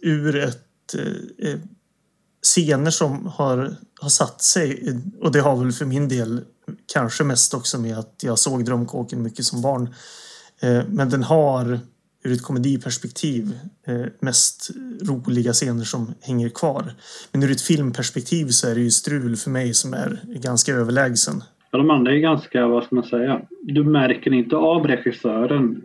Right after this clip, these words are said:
Speaker 2: i, i de andra filmerna, men där är det någonting helt unikt.
Speaker 1: Mm.
Speaker 2: Som du säger, det, där har det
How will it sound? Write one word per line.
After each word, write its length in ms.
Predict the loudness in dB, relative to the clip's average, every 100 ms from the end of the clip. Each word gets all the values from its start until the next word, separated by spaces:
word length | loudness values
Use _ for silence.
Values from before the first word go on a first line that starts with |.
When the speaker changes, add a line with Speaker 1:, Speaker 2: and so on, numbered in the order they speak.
| -2
Speaker 2:
i, 260 | 0 2
i 40 | 2
de 140 | 4
andra 320 | 4 4 2
filmerna, 540 | 2 2 4 2 4 4
men 160 | 4
där 220 | 4 4 2
är 280 | 0 0
det 80 | 2
någonting 500 | 2 0 -4 -8 -4 0
helt 320 | 0 -2 -4 2
unikt. 420 | 4 4 0 -10 _ _ 2
Speaker 1:
Mm. 280 | 4 6 2 -4 -6
Speaker 2:
Som 160 | 2 2
du 60 | 2
säger, 260 | 2 2
det, 140 | 4 2
där 220 | 2 2
har 100 |
det 60 | 2